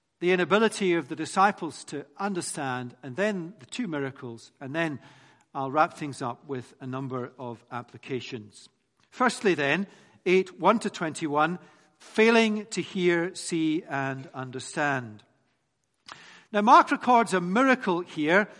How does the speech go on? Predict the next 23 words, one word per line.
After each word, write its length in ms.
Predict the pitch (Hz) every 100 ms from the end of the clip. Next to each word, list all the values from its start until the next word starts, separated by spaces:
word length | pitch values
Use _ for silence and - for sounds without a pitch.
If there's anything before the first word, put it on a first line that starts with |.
| - _ _ _ _
where 220 | 202 190
Jesus 540 | 208 208 233 240 220 -
feeds 420 | - 208 190 - -
four 260 | - 226 226
thousand 480 | 214 185 180 170
people 420 | 175 180 - 170 165 - _ -
from 160 | - 180
seven 380 | - 196 196 185
loaves 400 | 175 170 - -
and 140 | 196 175
a 60 |
few 240 | 170 - 160
small 340 | - 170 151
fish. 580 | 139 - 240 185 - - _ _ _ _ _ _ _ _ _ _ _ _ _ _ _ _ - - - - -
And 140 | 226
no 140 | 214 285
one 420 | 262 254 254 240
leaves 300 | 208 214 -
hungry. 520 | 277 254 208 185 104 - _ _ _ _ _ _ _ _ _ _ _ _ _ _ -
In 60 |
fact, 260 | 160 160 180
there 140 | 165
were 260 | 151 143